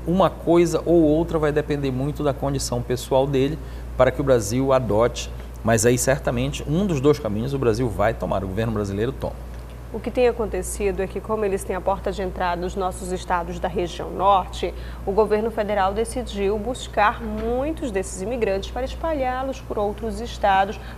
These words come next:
Speaker 2: para que eles possam ter condições dignas de trabalho, de abrigo.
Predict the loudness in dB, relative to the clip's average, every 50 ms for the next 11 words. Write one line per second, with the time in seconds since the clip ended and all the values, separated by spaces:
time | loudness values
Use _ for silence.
0 | -2 -2 -2 0 0 -2 -2 2 4 2 4 4 0 -2 -2 -2 0 0 0 0
1 | 2 2 2 2 2 2 -2 0 0 0 -2 -2 -4 -6 -8 0 4 4 4 6
2 | 4 2 4 4 4 4 4 2 2 0 -2 -4 -6 -8 -12 -12 -8 -8 -4 0
3 | 2 2 2 2 0 0 -2 0 0 0 2 0 0